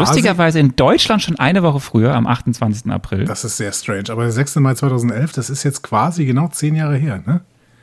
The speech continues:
Speaker 2: Seitdem
Speaker 1: Ja.
Speaker 2: ist viel passiert offensichtlich in diesem Marvel Cinematic Universe. In meinem Leben auch. Was war, äh, mit deinem Leben so los vor zehn Jahren?
Speaker 1: Ich glaub, zweitausendelf war ein extrem,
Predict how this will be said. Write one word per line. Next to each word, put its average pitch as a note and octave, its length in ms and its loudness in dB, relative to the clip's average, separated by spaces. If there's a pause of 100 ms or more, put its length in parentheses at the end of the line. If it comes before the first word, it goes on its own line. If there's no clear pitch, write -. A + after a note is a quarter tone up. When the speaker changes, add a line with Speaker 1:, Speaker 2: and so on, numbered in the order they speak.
(320)
Speaker 2:
Seitdem C#3 300 2
Speaker 1:
Ja. C#3 60 -4
Speaker 2:
ist - 100 -8
viel F#3 220 2
passiert F#3+ 400 0
offensichtlich G#2+ 580 -6
in A2+ 60 0
diesem A2 320 0 (100)
Marvel A2+ 520 0 (120)
Cinematic G#2+ 720 2
Universe. G#2 680 -2 (340)
In C#3 100 6
meinem D3+ 220 6
Leben F3+ 300 6
auch. D3 360 0
Was B2+ 200 -2
war, D#3 280 0
äh, C#3 280 4
mit C3+ 340 0
deinem C#3 300 4
Leben D#3 260 6
so E3 280 2
los F3 300 2
vor D#3+ 140 -2
zehn E3 240 2
Jahren? E3 280 4 (880)
Speaker 1:
Ich - 140 -2
glaub, A2 200 0
zweitausendelf C3 540 0
war D3 80 -2
ein A#2 100 0
extrem, C3+ 600 -2